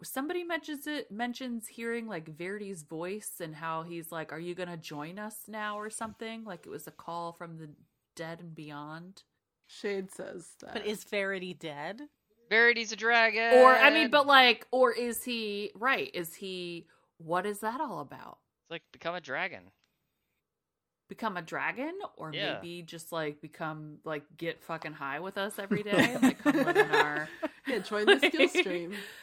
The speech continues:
Speaker 4: You
Speaker 1: Come
Speaker 4: wanna
Speaker 1: live in
Speaker 4: get
Speaker 1: our meth
Speaker 4: high?
Speaker 1: den? Like, I don't know. <laughs> Like
Speaker 2: We
Speaker 3: Is
Speaker 2: also
Speaker 3: this a
Speaker 2: talked about Shrewd, didn't he?
Speaker 3: Yeah, and if you, if you decide, if you go into the pillar and you decide to join the skill stream, is that, like, a hack? Do you need to build a dragon?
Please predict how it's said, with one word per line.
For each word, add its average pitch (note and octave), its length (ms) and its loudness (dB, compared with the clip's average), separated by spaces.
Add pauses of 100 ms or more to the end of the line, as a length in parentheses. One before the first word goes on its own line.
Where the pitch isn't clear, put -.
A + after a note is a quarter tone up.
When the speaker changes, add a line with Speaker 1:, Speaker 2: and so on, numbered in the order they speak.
Speaker 4:
You E3+ 80 -18
Speaker 1:
Come - 120 4
Speaker 4:
wanna G#4 100 6
Speaker 1:
live G3+ 100 4
in G4+ 60 6
Speaker 4:
get G4+ 100 4
Speaker 1:
our F3+ 80 2
meth F3 160 2
Speaker 4:
high? C#4 400 6
Speaker 1:
den? F#4 220 -2
Like, G#3+ 240 6
I G3+ 160 8
don't D#4+ 160 6
know. A#3+ 720 8
<laughs> - 260 2
Like C4+ 320 -2 (300)
Speaker 2:
We D4 140 -2
Speaker 3:
Is F4 100 4
Speaker 2:
also F4 220 0
Speaker 3:
this G4+ 40 0
a G#4+ 100 4
Speaker 2:
talked B3 260 2
about G3+ 320 -4
Shrewd, F#3+ 600 -4
didn't F#3 220 -12
he? G#3+ 180 -16 (1300)
Speaker 3:
Yeah, G3+ 360 0
and G#3+ 160 -4
if B3 140 -8
you, C#4+ 200 -4
if B3 200 -8
you D4 100 -6
decide, D4+ 520 0
if A#3+ 120 -12
you B3+ 60 -10
go D4+ 140 -6
into D#4 120 -6
the C4+ 80 -10
pillar A#3+ 320 -4
and F#3+ 140 -6
you G3 60 -10
decide F#3+ 340 -8
to F#3+ 100 -14
join E3+ 360 -10
the D3+ 60 -16
skill F#3 280 -12
stream, D#3 340 -14
is D#3 120 -14
that, F#3+ 140 -4
like, G#3 140 -8
a G#3 60 -8
hack? F3+ 500 -4
Do - 80 -16
you F#3+ 240 -12
need F3+ 340 -14
to G#3 140 -10
build F3 340 -12
a F3 60 -12
dragon? F#3 680 -12